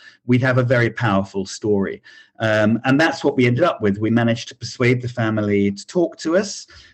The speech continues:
Um, we were quite pleased because once we got out there, we learned that they had turned down requests from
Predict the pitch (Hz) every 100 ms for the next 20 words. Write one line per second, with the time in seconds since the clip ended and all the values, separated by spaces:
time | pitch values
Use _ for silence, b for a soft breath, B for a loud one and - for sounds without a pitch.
0 | - 123 120 113 113 113 113 117 - 123
1 | 120 120 156 135 131 - 139 147 180 185
2 | - 127 127 127 123 - 120 120 131 143
3 | - 123 113 120 120 123 120 117 117 -
4 | 117 - 123 117 117 113 117 101 - 139
5 | 131 123 113 - 131 123 110 104 101 b
6 | b 117 117 - 123 107 - - - -
7 | - - 113 113 113 110